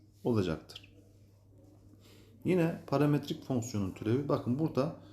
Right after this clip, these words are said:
y'nin türevini alacağım. Sonra o'nun türevini alacağım. Sonra t'nin türevini alacağım. Şimdi bunun türevini alırsam dört u yapar.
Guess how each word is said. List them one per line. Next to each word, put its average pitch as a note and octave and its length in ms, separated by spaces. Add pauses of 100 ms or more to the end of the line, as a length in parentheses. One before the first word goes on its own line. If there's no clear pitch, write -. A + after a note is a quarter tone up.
(420)
y'nin C3+ 360
türevini G#2 340
alacağım. F#2 380
Sonra B2+ 340
o'nun B2+ 400
türevini G#2+ 340
alacağım. F#2 380
Sonra C#3+ 420 (560)
t'nin B2+ 340
türevini F#2 340
alacağım. - 300 (500)
Şimdi C3+ 220
bunun E3 180
türevini E3 340
alırsam E3+ 520 (160)
dört D#3+ 280 (140)
u C3 180
yapar. E2+ 440